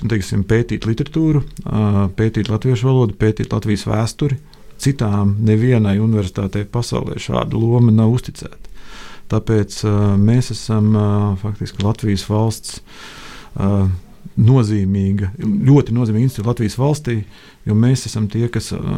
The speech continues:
atbild par to, ka mēs varam pamatot, kāpēc Latvijā strādāt, dzīvot ir parei-, labi un vērtīgi.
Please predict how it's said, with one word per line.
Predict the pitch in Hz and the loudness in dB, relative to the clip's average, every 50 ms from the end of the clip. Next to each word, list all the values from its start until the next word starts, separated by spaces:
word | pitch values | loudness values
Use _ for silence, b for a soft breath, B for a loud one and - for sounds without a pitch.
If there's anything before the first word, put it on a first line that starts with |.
| - - - 127 | -4 -4 -2 -2
atbild | 131 - 208 - - 143 | 0 0 0 -2 -2 -4
par | - 98 - - | -6 -8 -6 -4
to, | 113 113 - | -4 -4 -2
ka | - 101 | 0 2
mēs | 104 113 120 117 - - | 2 4 2 2 0 -2
varam | 107 107 101 98 - | -2 0 0 -2 0
pamatot, | 117 117 117 107 - 101 95 - - | 0 0 0 -2 -2 -4 -6 -6 -4
kāpēc | 120 113 113 - 104 95 - - | -4 -4 -2 -2 -4 -6 -4 -4
Latvijā | 107 117 117 - 110 107 104 98 92 | -4 -4 -4 -4 -4 -2 -2 -2 -4
strādāt, | - - 117 123 127 120 110 110 107 104 95 | -4 -4 -2 -2 -2 -2 -2 -2 -2 -2 0
dzīvot | 98 113 120 110 104 101 95 - - | 0 2 2 2 2 0 -2 -4 -6
ir | - - | -6 -4
parei-, | 104 101 104 98 90 - - 101 | -6 -4 -4 -6 -8 -8 -4 -2
labi | 104 117 - 113 113 110 - B B B B B B B B - - | 0 0 0 0 -2 -4 -4 B B B B B B B B -2 2
un | 110 110 107 92 92 | 4 4 4 4 4
vērtīgi. | 101 104 107 104 - - - - - - - | 4 4 4 2 0 -8 -16 -18 -18 -18 -20